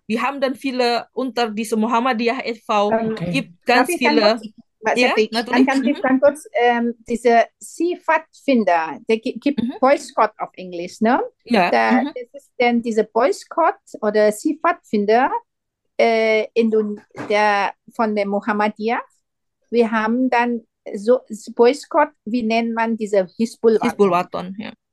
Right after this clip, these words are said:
Speaker 2: Genau, das ist Hizbul Watan. Das eigentlich, ähm, dann bedeutet Hizbul Watan ist dann, ähm, wie heißt es, äh, ver-,
Speaker 1: Sehr viele.
Speaker 2: äh, verte-, äh, äh, Verteidig-, Landverteidiger, so
Speaker 3: Mhm.
Speaker 2: etwas. So,
Speaker 3: Mhm.
Speaker 2: ja.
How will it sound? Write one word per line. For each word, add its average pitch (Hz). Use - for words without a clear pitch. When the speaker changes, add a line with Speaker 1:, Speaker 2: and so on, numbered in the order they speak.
Speaker 2:
Genau, 180
das 185
ist 202
Hizbul 214
Watan. 180
Das 214
eigentlich, 285
ähm, 214
dann 220
bedeutet 247
Hizbul 254
Watan 233
ist 240
dann, 214
ähm, 202
wie 214
heißt 226
es, 190
äh, 190
ver-, 240
Speaker 1:
Sehr 208
viele. 208
Speaker 2:
äh, 202
verte-, -
äh, 240
äh, 233
Verteidig-, 262
Landverteidiger, 226
so 220
Speaker 3:
Mhm. 202
Speaker 2:
etwas. 294
So, -
Speaker 3:
Mhm. 202
Speaker 2:
ja. -